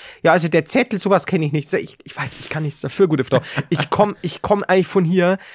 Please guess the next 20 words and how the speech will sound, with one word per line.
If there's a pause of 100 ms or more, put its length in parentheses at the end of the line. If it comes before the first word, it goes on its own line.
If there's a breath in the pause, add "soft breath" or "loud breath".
(400 loud breath)
Ich
dachte
schon,
das
ist
in
Hunderdorf.“ (420 loud breath)
Ähm,
ja,
und
dann
holt
sie
mir
das
tatsächlich
und
alles
war
gut.